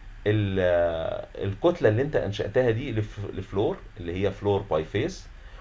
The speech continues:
وبعد كده لو انت عايز تعمل فلور او بلاطة خرسانية يكون ليها ايدج،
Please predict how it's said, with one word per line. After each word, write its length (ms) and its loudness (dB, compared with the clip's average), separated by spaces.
وبعد 280 8
كده 220 6
لو 140 6
انت 160 2
عايز 420 4
تعمل 380 0
فلور 420 2
او 100 6
بلاطة 400 6
خرسانية 640 -2
يكون 360 -4
ليها 300 0
ايدج، 360 0